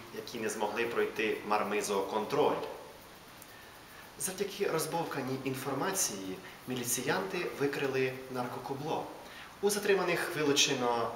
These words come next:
п'ять літрів чудодійного зілля, десять заштриків та один кілограм марихуяни. Вчора біля Генделяру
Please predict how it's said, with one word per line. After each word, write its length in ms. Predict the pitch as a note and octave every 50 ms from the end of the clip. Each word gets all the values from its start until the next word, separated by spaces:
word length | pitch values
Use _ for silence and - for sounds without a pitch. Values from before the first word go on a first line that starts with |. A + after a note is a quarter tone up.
| - - - - -
п'ять 300 | - F3 F#3 F#3 - C3+
літрів 320 | C#3 - - B2 A2 -
чудодійного 600 | - - A#2+ A2 G#2 G#2 G#2 G2+ G2 F#2+ - F2+
зілля, 460 | F2+ - - A#2+ F3 E3 F3 F3+ F#3 F#3 F#3+ - - - - - - - - - -
десять 320 | D#3+ D3+ - - E3 -
заштриків 600 | - E3 - - - - F3+ F3 - F3 E3 D#3 D3+ - - - - -
та 140 | - E3+ C#3
один 440 | - - A#2+ A#2 - F#3+ G#3+ A3 G3+
кілограм 540 | - - C#3 C3+ B2+ - C#3 C#3 C#3+ C#3+ C#3 - - - - - -
марихуяни. 560 | D#3 D#3 D3+ - - B2 G#2+ G#2 F#2+ E2+ E2 - - - - - - - - - - - - - - - - - - - - - - - - - - - - - - - - - - -
Вчора 680 | - - - - C3 A#2+ A#2 A#2 A2 G#2 G2 F#2 - -
біля 200 | G#2+ G#2 G2 G#2
Генделяру 600 | - G2 G2 G2 F#2+ G2+ F#2+ G2+ A#2+ B2 - G2